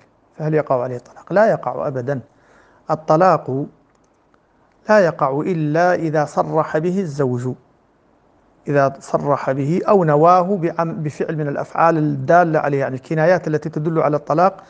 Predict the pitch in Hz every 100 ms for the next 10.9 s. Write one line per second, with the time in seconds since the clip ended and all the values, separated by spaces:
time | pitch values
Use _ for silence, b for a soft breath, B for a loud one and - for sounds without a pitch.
0 | B B B B - 156 160 156 156 190
1 | 180 185 160 165 151 - 180 180 143 -
2 | 135 139 143 - 180 156 147 139 135 139
3 | 151 170 156 160 165 - - 160 180 180
4 | 180 - - b b b b b 202 196
5 | 170 151 156 156 160 156 160 - 156 160
6 | 151 147 147 147 139 143 _ _ _ -
7 | - 156 143 135 131 131 123 - 151 -
8 | - b b b b b b - 151 185
9 | 190 165 190 160 160 160 165 196 247 262
10 | 233 226 170 165 151 143 139 135 131